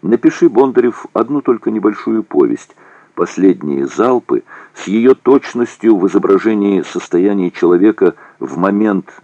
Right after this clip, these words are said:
между «быть» или «не быть», с подлинно героической фигурой капитана Новикова, можно сказать, идеально положительного героя, сам писатель не любит этого термина,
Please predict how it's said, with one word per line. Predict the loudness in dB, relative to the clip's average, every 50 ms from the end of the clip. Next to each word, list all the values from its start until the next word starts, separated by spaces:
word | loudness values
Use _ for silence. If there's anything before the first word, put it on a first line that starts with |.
| _ -6
между | -4 -4 -4 -4 -2 0 2 2 2 2 -2 _ _ _ _ _ _ _
«быть» | -20 -6 -2 -2 -2 -2 -4 -10 -20 _ _ _ _ -8
или | -8 -6 -6
«не | -6 -6 -6
быть», | -6 -4 -4 -4 -6 -8 _ _ _ _ _ _ _ _ _ -20 -20 -20 _
с | -16 -16 -10
подлинно | 0 2 2 2 2 2 0 0 2 2 0 0 0 -2 -4
героической | -8 -2 2 4 4 4 4 2 -2 -8 -14 -10 -4 -4 -4
фигурой | -2 -2 -4 -2 0 0 0 0 0 -2
капитана | -4 -4 -4 -4 -2 0 -2 -2 -2 -2 -4 -6
Новикова, | -4 -2 -2 0 0 -2 -2 -4 -6 -6 -6 -10 _ _ _ _ _ _ _ _ _ _ _ _ _ _ _ _
можно | -4 -4 -4 -4 -4 -10
сказать, | -8 -6 -6 -4 -2 -4 -4 -4 -8 -18 _ _ _ _ _ _ -12
идеально | -10 -6 -2 0 0 2 0 -2 -4 -6 -10 -12 -10
положительного | -8 -6 -6 -6 -6 -8 -10 -10 -10 -12 -12 -10 -10
героя, | -6 -4 0 2 2 2 2 0 -2 -6 _ _ _ _ _ _ _ _ _ _ _ _ _ _ _ _ _ _
сам | -8 -4 -4 -4 -4
писатель | -6 -10 -8 -6 -4 -6 -4 -6 -8 -8
не | -6 -6 -4
любит | -4 -2 -4 -4 -6 -6 -8
этого | -8 -8 -10 -12
термина, | -6 -4 -4 -4 -4 -6 -10 -14 -14 -16